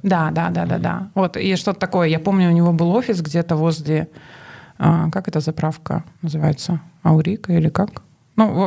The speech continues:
Speaker 1: во-, я еще и топографический кретин, кстати, да.
Speaker 2: На Толь Сыздыки Ойл, кажется, нет?
Speaker 1: Н-, нет, не на
Speaker 2: М.
Speaker 1: Толь Сыздыки, на Ташенова. Вот где
Speaker 2: Мгм.
Speaker 1: Ташенова, и там какой-то же вот есть вот этот закуток, если я не ошибаюсь.
Speaker 2: Мгм,
Speaker 1: По-моему,
Speaker 2: мгм.
Speaker 1: где-то там.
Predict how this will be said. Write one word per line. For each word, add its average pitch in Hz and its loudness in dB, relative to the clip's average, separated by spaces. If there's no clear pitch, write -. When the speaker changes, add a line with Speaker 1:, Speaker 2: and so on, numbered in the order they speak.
Speaker 1:
во-, 160 -2
я 165 4
еще 160 -2
и 165 -4
топографический 160 -2
кретин, 156 -4
кстати, - -2
да. 131 4
Speaker 2:
На 123 2
Толь 123 0
Сыздыки 123 -2
Ойл, 123 0
кажется, - -10
нет? 127 -4
Speaker 1:
Н-, 180 2
нет, 170 2
не 165 4
на 160 4
Speaker 2:
М. 165 2
Speaker 1:
Толь 165 2
Сыздыки, 170 -4
на 185 2
Ташенова. 165 0
Вот 160 -4
где 160 -4
Speaker 2:
Мгм. - -4
Speaker 1:
Ташенова, 285 -2
и 165 -2
там 165 0
какой-то 160 -4
же 143 -8
вот 147 -8
есть 214 -6
вот - -4
этот 156 -2
закуток, 160 -8
если 151 -8
я 139 -6
не 151 -6
ошибаюсь. 147 -2
Speaker 2:
Мгм, 127 -8
Speaker 1:
По-моему, 233 2
Speaker 2:
мгм. 220 4
Speaker 1:
где-то 170 -2
там. 151 -4